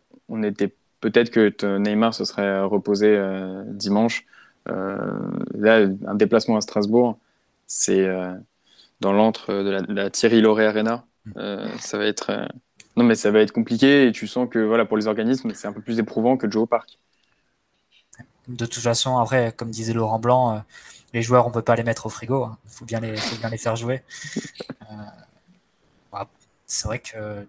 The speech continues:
Speaker 2: tu peux pas non plus, tu peux pas non plus ressortir Neymar, Mbappé juste pour le match de Montpellier ou directement pour Belgrade, quoi. C'est un moment, il faut, faut quand même les garder dans le rythme. Tu prends toujours un peu, un peu du risque. Bon, pour Neymar, ça a l'air quand même bénin, j'ai l'impression.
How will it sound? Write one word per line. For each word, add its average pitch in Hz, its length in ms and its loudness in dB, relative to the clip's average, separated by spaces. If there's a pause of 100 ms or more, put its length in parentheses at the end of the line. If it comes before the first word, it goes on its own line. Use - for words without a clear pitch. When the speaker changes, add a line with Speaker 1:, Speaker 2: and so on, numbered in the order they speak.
Speaker 2:
tu - 100 -14
peux - 100 -14
pas 120 140 0
non 117 100 -8
plus, 123 320 -6
tu - 100 -12
peux 120 100 -6
pas 123 120 -2
non 117 100 -6
plus 127 120 -8
ressortir 117 420 -2
Neymar, 117 380 -2
Mbappé 113 280 -2
juste 117 180 -10
pour 117 100 -10
le 113 60 -10
match 113 120 -6
de 113 80 -10
Montpellier 113 560 -6
ou 107 140 -10 (480)
directement 117 420 -6
pour - 140 -18
Belgrade, 113 340 -4
quoi. 107 120 -20
C'est - 180 -14
un 104 220 -20
moment, 113 200 -14
il 113 60 -14
faut, 110 220 -16
faut - 160 -18
quand 113 120 -12
même 117 80 -12
les 110 80 -10
garder 110 220 -8
dans 110 100 -6
le 107 60 -6
rythme. 117 300 -12 (500)
Tu 117 100 -16
prends 113 200 -12
toujours 113 320 -12
un 107 60 -6
peu, 110 260 -12 (280)
un 113 80 -10
peu 113 160 -14
du 110 140 -14
risque. 123 340 -12 (220)
Bon, 113 80 -16
pour 120 160 -6
Neymar, 123 260 4
ça - 120 -2
a - 20 0
l'air 110 100 -2
quand - 100 -4
même 110 120 -6
bénin, 113 340 -2
j'ai 104 100 -14
l'impression. 104 460 -14